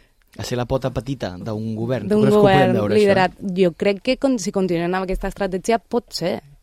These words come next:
Speaker 2: Crec que hi ha oportunitats perquè no sigui així. Mm? I crec que, eh, sempre s'ha de tractar de buscar un punt en el que puguin construir per a millor. Però, mm, des de, amb el que està fent el Partit Popular ara mateix tinc claríssim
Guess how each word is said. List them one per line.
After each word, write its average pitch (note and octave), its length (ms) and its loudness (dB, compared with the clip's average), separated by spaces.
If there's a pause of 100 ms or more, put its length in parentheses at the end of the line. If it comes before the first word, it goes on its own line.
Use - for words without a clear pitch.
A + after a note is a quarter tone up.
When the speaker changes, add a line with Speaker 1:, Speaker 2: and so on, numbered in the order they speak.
Speaker 2:
Crec F#3+ 160 2
que C4+ 160 2
hi G#3+ 100 4
ha F3 200 4 (840)
oportunitats E3+ 560 0
perquè - 280 -4
no F3 120 -2
sigui F3 220 -2
així. C#3+ 260 -6 (420)
Mm? C#3 200 -10 (260)
I D#3 80 -14
crec D3+ 240 -6
que, F3+ 100 2 (540)
eh, D#3+ 360 0
sempre E3 280 -4
s'ha F3 160 -2
de F3 80 0
tractar E3 400 -4
de F#3 80 -2
buscar E3 380 -6
un F3 200 -2
punt F#3 360 -2 (260)
en F3+ 140 -2
el E3 80 -2
que D#3+ 100 -2
puguin D3+ 280 -2
construir D#3+ 640 -2 (280)
per D#3+ 140 0
a C#3+ 60 -2
millor. C#3 360 -2 (520)
Però, E3+ 440 4 (120)
mm, D3 840 -8
des D3 240 -4
de, C3+ 680 -6
amb D3 160 -4
el D3+ 100 -2
que D3+ 80 -2
està D3+ 160 -4
fent E3 180 -2
el D#3 80 0
Partit D#3+ 280 -4
Popular E3 380 -4
ara D3+ 140 -6
mateix D3+ 340 -2
tinc D3+ 200 -6
claríssim D3+ 500 -4